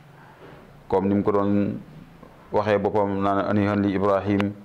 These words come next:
laaha xilaaluhu xilaalun bada li naazirina jamaaluhu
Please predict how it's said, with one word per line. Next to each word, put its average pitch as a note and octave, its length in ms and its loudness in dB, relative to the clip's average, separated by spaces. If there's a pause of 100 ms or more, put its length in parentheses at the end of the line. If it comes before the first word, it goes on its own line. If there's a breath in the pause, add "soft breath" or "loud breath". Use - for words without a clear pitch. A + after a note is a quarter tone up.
(680)
laaha G2 480 2
xilaaluhu G2 580 0 (560 loud breath)
xilaalun G2 380 0
bada F#2+ 260 2
li G2 120 -2
naazirina G2 680 0 (760)
jamaaluhu F#2+ 560 0